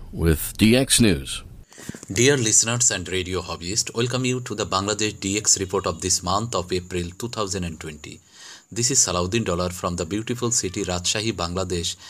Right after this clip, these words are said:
Speaker 2: Glad to be back and thanks for listening. The receiving log of different radio stations, which I monitored here in Bangladesh. March twenty-ninth, Radio Teheran Bangla was heard at fifteen hundred zero three U T C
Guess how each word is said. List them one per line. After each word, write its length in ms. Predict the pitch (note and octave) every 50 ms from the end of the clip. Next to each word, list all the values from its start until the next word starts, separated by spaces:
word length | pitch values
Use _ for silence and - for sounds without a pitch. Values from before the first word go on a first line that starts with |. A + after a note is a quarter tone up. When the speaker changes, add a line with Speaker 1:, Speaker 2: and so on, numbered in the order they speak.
| - - - - - -
Speaker 2:
Glad 300 | - F#2 F2+ F#2+ F#2+ -
to 80 | - A#2+
be 120 | G#2 A2
back 380 | F#2+ F2 F2 F2 F#2 F#2 F2+ - - -
and 180 | F2+ F2+ F2
thanks 320 | F2+ - F#2 F2+ F#2 - -
for 140 | - A2
listening. 500 | G#2 G#2 A2 G#2+ - - F2 D#2+ D#2+ F2 - - - - - - - - _ -
The 120 | G2+ A2+
receiving 440 | A2+ B2 - - C#3+ C#3 D3+ D3+ C#3
log 280 | G#2 F2+ F#2 F#2+ F#2+ G2
of 180 | F#2+ F2+ F2+
different 420 | F#2+ G2+ - - A#2+ B2+ B2 A#2+ A#2+
radio 280 | F#2 F2 E2+ F#2 G2 G#2
stations, 680 | - - - A#2 A2+ - - F2 D#2 D2+ D2 - - - - - - - _ _ _
which 280 | F2+ G#2 A2 A2 -
I 100 | A#2 A#2
monitored 480 | A2 G2 F#2+ F#2+ G2 G2 G#2 G#2 G#2 G2+
here 240 | F2 F2+ F2+ F2 E2+
in 180 | F2+ F#2+ F#2 F2
Bangladesh. 640 | E2 E2 D2+ B1 A#1+ - - A#1+ - - - - - _ _ _ _ _ _ _ _
March 300 | - A#2 C#3 C3 - -
twenty-ninth, 680 | - C3 A#2 A#2 - F#2+ F2+ D#2+ D#2 D2+ D2 D2 D2+ - - - - - _ _ _ _ _ _ _ _ -
Radio 300 | G#2 A#2+ A#2+ D3 D3 C#3+
Teheran 400 | C#3+ B2 G2+ A2 G#2+ A2 G#2+ F#2+
Bangla 400 | F#2 F#2+ G2 G#2 G2+ F#2 D#2+ D#2
was 280 | E2 F2+ F#2 F2 E2+
heard 420 | F2 G2 A2 A2 F#2+ E2 D#2+ D#2 - - -
at 180 | F2+ F2 F2
fifteen 400 | - - A#2 A2+ A#2+ - B2+ A#2+
hundred 340 | A#2 A#2 A2+ G#2+ A2+ A2 F#2+
zero 220 | F#2 G2+ G2+ A2+
three 220 | A2+ A#2 - A2+ G#2
U 140 | F#2+ F#2 F2
T 120 | F#2 A#2
C 240 | G#2+ - - A#2 A2+